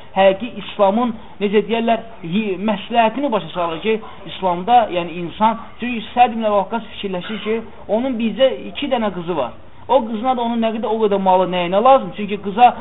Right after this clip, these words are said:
o qədər mal fikirləşmirlər, çünki deyirlər ki, qız ərə gedəndir və onu ərə gedəndən sonra onun ehtiyacını əri ödəyir. Amma ana buna baxmayaraq Peyğəmbər sallallahu əleyhi və səlləm dedi ki, malının, hətta qızların olmağına baxmayaraq üçdə birindən,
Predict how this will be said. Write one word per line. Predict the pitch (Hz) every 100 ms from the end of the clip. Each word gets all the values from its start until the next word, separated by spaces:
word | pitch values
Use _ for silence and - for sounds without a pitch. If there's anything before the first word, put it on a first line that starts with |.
| - -
o | 127 226
qədər | 220 202
mal | 202 214 208
fikirləşmirlər, | - 196 208 202 214 208
çünki | 214 208 190
deyirlər | 202 202 196
ki, | 196
qız | 208 196
ərə | 175 196
gedəndir | 190 190 208 196 208 240 - - -
və | 214
onu | 214 233
ərə | 208 226
gedəndən | 214 208 202 233 226
sonra | 220
onun | 220 226
ehtiyacını | 196 202 190 254 220
əri | 220 247
ödəyir. | 175 131 117 - - -
Amma | - 185 190 -
ana | 175 180 170
buna | 170 220 208
baxmayaraq | 269 254 240 214 202
Peyğəmbər | 202 196
sallallahu | 190 208
əleyhi |
və |
səlləm | 202 196 180
dedi | 202
ki, | 208 220 226 - -
malının, | 175 196 185 196 262 220
hətta | - 196 208 202
qızların | 196 180 202 202 240
olmağına | 214 220 202 196 214 202
baxmayaraq | 262 254 233 214 240 240 - - 202
üçdə | - - 202
birindən, | 190 214 208 208 262 196